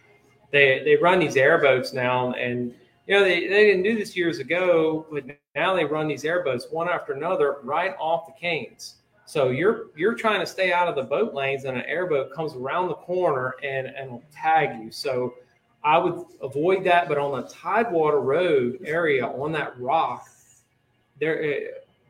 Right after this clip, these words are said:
that bay out there has, uh, has had some beautiful redfish, has actually had the largest trout in fall and tide one year, and the winning fall and tide stringer came right there,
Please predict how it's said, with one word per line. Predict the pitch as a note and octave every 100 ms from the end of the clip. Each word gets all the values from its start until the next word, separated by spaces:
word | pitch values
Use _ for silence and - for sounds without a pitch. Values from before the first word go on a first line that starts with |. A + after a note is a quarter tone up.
| _ _
that | D#3 D#3+ B2
bay | C3+ C#3 G#3+
out | C#3+ A#2 A2+
there | B2+ B2 A#2+ A#2
has, | - D3 D#3+ F3 E3 - - _ _
uh, | C#3+ B2+ B2 A#2 A2 A2+ -
has | - D3 B2+
had | C#3 B2+ B2
some | A#2 A2+ - _
beautiful | B2+ G3+ B3 G#3 - B2+
redfish, | B2 C#3+ C#3+ B2+ A#2 A#2 - - _ _ _ _ _
has | - C#3+ B2
actually | D3 E3+ F#3+ F3+
had | D3 C#3+ C3 B2 B2 - -
the |
largest | B2+ A#2+ A#2+ F#3 F#3 C3+
trout | - C#3 B2 A#2+ C3
in | B2+
fall | C3+ C3+ C3
and | A#2+
tide | C#3 C#3 - B2
one | A#2+ A#2
year, | A2 G#2+ B2+ C#3
and | B2 A#2+ - -
the | A#2+ A2+ A#2+
winning | C#3 A3 F#3 B2+
fall | B2+ B2+
and | B2
tide | C#3 B2
stringer | - - C3+ A#2+
came | - C3+ B2
right | G#2+ A2+ C3+ D#3
there, | E3 C#3+ G#2+